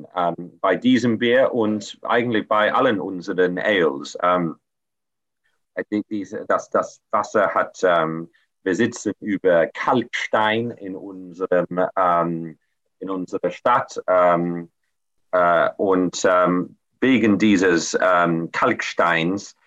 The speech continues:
ist, ähm, ja, kommt diese, diese Mineralität und das ist perfekt für das Mundgefühl, genau wie du sagst. Ähm, alle, äh, alle unsere Biere, alle unsere Ales, die sind vollmundig,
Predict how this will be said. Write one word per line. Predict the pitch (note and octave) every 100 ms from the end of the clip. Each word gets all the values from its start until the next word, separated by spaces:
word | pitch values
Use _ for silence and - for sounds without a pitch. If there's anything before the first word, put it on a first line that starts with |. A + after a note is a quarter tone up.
| _ _
ist, | A2+ G#2 - - -
ähm, | A2+ G#2 G#2 G2+ G2 G2 F2 _ -
ja, | B2+
kommt | - C3+ A2
diese, | G#2+ G2 F2+
diese | G#2 F#2
Mineralität | G2+ A2+ G#2+ G2+ F#2+ F2 B2+ B2+ -
und | A2 G#2 F#2+
das | G#2 -
ist | F#2+ - -
perfekt | G#2 - C3+ G#2+ -
für | - G#2
das | F#2 F#2 - - _ _ _
Mundgefühl, | - B2+ - - - - E2 D2+ -
genau | G2 A2 A2+
wie | F#2+
du | F#2
sagst. | E2+ F#2+ D2 - - -
Ähm, | F#2+ F2+ F2 E2+ D#2+ - _ _ -
alle, | A#2 A#2+ A2+ G2+ -
äh, | G#2 G2 -
alle | B2+ B2+
unsere | A2 G#2+ G2 F#2
Biere, | F2 G#2 G2+ F2+ -
alle | A2
unsere | G2 F#2+ F2 F2+ F2 D#2+ - - -
Ales, | A2+ G2+ F2+ E2 -
die |
sind | E2 F2 - - _ -
vollmundig, | D3+ C#3 C3 B2+ A#2+ B2